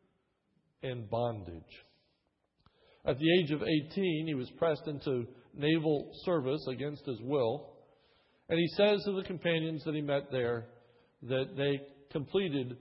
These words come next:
the ruin of his principles. He deserted, was apprehended, stripped of his rank, and publicly flogged. Back to the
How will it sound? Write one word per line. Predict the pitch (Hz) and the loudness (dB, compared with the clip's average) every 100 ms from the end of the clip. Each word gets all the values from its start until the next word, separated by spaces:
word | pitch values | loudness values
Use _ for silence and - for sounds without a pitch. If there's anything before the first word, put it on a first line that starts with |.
| - _ 123 | -16 _ -6
the | 123 | -4
ruin | 117 170 143 120 123 | 0 2 2 0 -4
of | 160 120 | -4 -2
his | 123 - | -4 -8
principles. | 156 151 135 104 90 - - _ _ _ _ _ _ _ _ _ _ _ _ - | -8 -6 -6 -6 -8 -10 -20 _ _ _ _ _ _ _ _ _ _ _ _ -2
He | 185 | 0
deserted, | 180 143 175 180 214 - - - _ _ _ _ _ _ _ _ | 2 4 4 4 2 -2 -16 -20 _ _ _ _ _ _ _ _
was | 143 131 | -4 -4
apprehended, | - 170 170 165 131 135 123 135 165 - - _ _ _ _ _ _ - - | 0 0 2 -2 0 0 0 -4 -4 -10 -20 _ _ _ _ _ _ -20 -2
stripped | 185 202 190 | 2 4 2
of | |
his | 175 135 | -2 -2
rank, | 139 135 143 139 - - 165 | 0 2 0 -6 -16 -10 -4
and | 147 151 147 - _ | -2 -2 -8 -14 _
publicly | - 139 147 143 127 - | -4 -2 -2 -2 -4 0
flogged. | 156 139 107 90 - - - _ _ _ _ _ _ _ | 4 6 6 0 -8 -18 -20 _ _ _ _ _ _ _
Back | 143 156 160 | 0 0 0
to | 160 | -4
the | 151 | -6